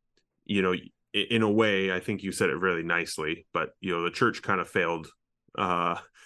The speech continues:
in your upbringing in s-, in a sort of way with defining, you know, what does it mean to be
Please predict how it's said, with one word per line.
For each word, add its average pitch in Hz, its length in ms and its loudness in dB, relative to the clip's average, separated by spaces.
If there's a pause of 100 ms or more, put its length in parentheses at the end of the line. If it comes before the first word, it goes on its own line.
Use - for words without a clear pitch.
(220)
in 95 120 0
your 90 180 2
upbringing 87 680 0 (120)
in 92 100 -4
s-, - 280 -4
in 90 160 -2
a 80 80 -2
sort 85 240 0
of 82 100 -4
way 82 420 2 (540)
with 87 400 2
defining, 85 720 0
you 87 120 -2
know, 82 160 2
what 85 160 4
does 85 160 0
it 80 100 -4
mean 85 220 -4
to 80 100 -10
be 80 440 -4